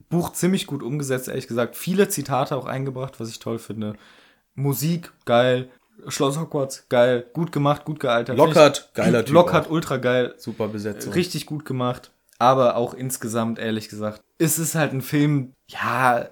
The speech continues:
Speaker 1: guckt man sich an, weil's Harry Potter ist, aber sonst ist es jetzt kein großartiger Film.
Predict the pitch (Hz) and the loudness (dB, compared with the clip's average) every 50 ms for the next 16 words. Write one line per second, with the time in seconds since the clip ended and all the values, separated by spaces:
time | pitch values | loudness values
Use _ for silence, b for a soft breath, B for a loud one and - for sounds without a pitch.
0 | _ _ - 165 - - 165 147 139 127 135 131 127 120 143 156 156 143 131 123 | _ _ -4 -4 2 4 4 4 4 2 -2 0 0 2 2 2 2 2 2 2
1 | - 139 139 127 127 123 - 139 135 147 143 135 131 139 135 - 117 117 123 117 | 0 -2 -4 -4 -4 -6 -6 -2 0 0 0 0 -2 -4 -4 -4 -2 -2 -2 -2
2 | 113 120 123 131 131 - - - 127 127 127 120 120 120 110 - - 120 117 117 | -2 -2 -2 -4 -4 -6 -8 -10 -8 -8 -8 -8 -8 -8 -8 -8 -8 -8 -6 -6
3 | 110 - 110 113 127 139 - - 110 107 104 104 104 101 - - - 90 85 85 | -6 -6 -4 -4 -4 -4 -4 -6 -8 -8 -8 -6 -8 -8 -8 -10 -16 -16 -16 -16
4 | - | -18